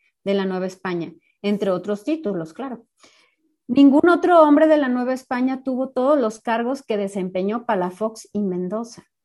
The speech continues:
El cinco de septiembre de mil seiscientos cuarenta y seis firmó la donación del Seminario Tridentino, su, su biblioteca personal.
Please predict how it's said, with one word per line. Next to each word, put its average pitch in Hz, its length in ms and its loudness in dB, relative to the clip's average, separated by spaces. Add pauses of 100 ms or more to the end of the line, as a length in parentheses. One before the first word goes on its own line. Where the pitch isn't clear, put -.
(440)
El 233 140 0
cinco 294 320 2
de 339 120 4
septiembre 277 680 -4
de 208 140 -4
mil 233 160 -2
seiscientos 247 500 -4
cuarenta 220 440 -4
y 220 40 -2
seis 196 400 -6 (400)
firmó 294 540 4
la 233 160 0
donación 226 800 -4
del 226 200 0
Seminario 240 840 2
Tridentino, 233 680 -2
su, 208 380 -10
su 233 160 -2
biblioteca 208 640 -2
personal. 160 560 -6